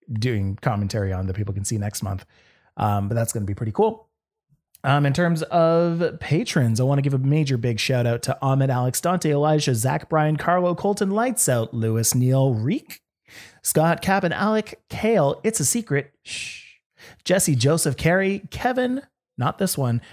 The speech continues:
Martine, Roixon, Robert, Spencer, Jack, a different Jack,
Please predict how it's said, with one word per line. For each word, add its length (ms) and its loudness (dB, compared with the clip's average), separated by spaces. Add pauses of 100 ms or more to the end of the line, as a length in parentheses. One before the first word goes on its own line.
Martine, 600 2
Roixon, 800 0
Robert, 420 0
Spencer, 340 -2
Jack, 440 0 (420)
a 100 4
different 400 2
Jack, 360 0